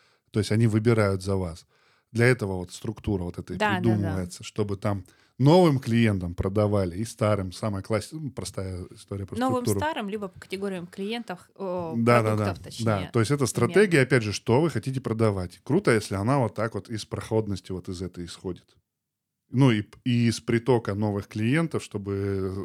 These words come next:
Speaker 1: э, это перекрывало отток старых клиентов. Но
Speaker 2: Ну.
Speaker 1: это мы, опять же, про C R M-маркетинг когда-нибудь
Speaker 2: Да.
Speaker 1: поговорим.
Speaker 2: Ну,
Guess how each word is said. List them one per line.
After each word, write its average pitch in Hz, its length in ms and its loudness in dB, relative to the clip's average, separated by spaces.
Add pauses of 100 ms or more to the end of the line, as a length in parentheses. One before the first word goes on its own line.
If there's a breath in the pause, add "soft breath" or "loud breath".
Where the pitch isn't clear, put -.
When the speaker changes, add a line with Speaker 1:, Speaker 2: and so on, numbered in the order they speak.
(380)
Speaker 1:
э, 135 60 0
это 117 140 0
перекрывало 107 640 0
отток 110 340 -4
старых 92 360 -6
клиентов. 90 520 -10 (840)
Но 117 60 2
Speaker 2:
Ну. - 80 6
Speaker 1:
это 104 100 0
мы, 113 220 4 (200 soft breath)
опять 110 280 4
же, 107 100 -2
про 98 140 -4
C 110 140 2
R 101 80 4
M-маркетинг 95 720 0
когда-нибудь 95 460 -2
Speaker 2:
Да. - 60 -20
Speaker 1:
поговорим. 95 580 -2
Speaker 2:
Ну, 208 240 -2